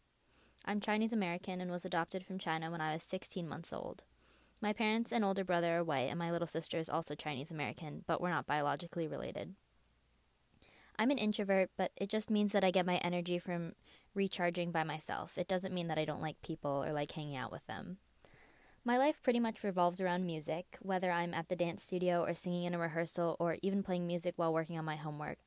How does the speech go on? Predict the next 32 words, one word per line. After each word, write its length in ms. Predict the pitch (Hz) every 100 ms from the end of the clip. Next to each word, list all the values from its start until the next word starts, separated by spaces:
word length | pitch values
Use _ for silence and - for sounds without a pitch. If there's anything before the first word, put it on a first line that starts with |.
| -
Music 300 | 180 175 170
is 100 | 156
always 280 | 160 156 151
central. 500 | - 143 - - 175 - _ _ - - - _ _ -
Okay, 300 | 190 - 139
enough 260 | 175 175
about 240 | 175 165 -
the 80 | -
basics. 640 | - - - - - - - _ _ _ _ _ _ _ _ _ - - - - - -
Another 240 | 233 254
thing 180 | 330 349
about 280 | 349 247 220
me 260 | 214 208 -
is 80 | 202
that 140 | 208
I'm 180 | 196 196
really 280 | 190 208 202
into 160 | 208
hard-hitting 500 | 190 185 190 196 185
conversations 920 | 190 175 175 180 165 170 - 165 170 -
and 160 | 175
digging 320 | 185 196 196
deep 200 | 190 185
into 200 | - 180
complicated 580 | 175 170 170 175 165 160
issues, 480 | - 160 151 160 175 - -
and 100 | 185
I 120 | 175 165
love 400 | 165 165 156 -
talking 340 | - - 170
to 100 | 151
people. 520 | - 151 - - 190